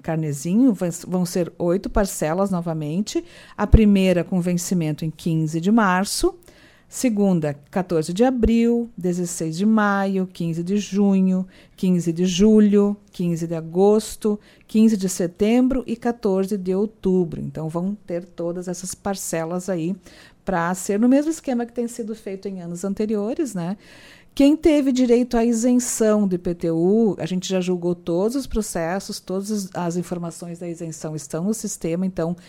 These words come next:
quem ganhou a isenção já tá, ah, contemplado. E só que a isenção é do I P T U, não é da taxa do lixo. Então, quem teve isenção de I P T U vai receber a cota só da taxa do lixo, daí é uma cota única, né?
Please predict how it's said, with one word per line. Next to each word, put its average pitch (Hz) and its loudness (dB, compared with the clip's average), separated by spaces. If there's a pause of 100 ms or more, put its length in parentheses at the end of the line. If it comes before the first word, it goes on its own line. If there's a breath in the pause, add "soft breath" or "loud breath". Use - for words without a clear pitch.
(140 soft breath)
quem 202 2
ganhou 180 4
a 175 6
isenção 165 -2
já 156 -4
tá, 151 -4 (380 soft breath)
ah, 156 -2
contemplado. 190 0 (400 loud breath)
E 240 6
só 262 4
que 269 2
a 254 6
isenção 240 4
é 240 2
do 254 2
I 320 2
P 320 -4
T 311 -4
U, 202 -2
não 185 -12
é 180 -10
da 196 -8
taxa 202 -12
do 226 -8
lixo. 165 -8
Então, 170 -6
quem 208 -2
teve 185 -4
isenção 185 -4
de 175 -2
I 180 -6
P 202 -2
T 269 -2
U 247 0 (320 soft breath)
vai 214 0
receber 214 0
a 220 -2
cota 185 -12
só - -10
da 190 -8
taxa 190 -10
do 233 -6
lixo, 208 -4
daí 185 0
é 180 0
uma 185 -2
cota 180 -6
única, 190 -6
né? 170 -10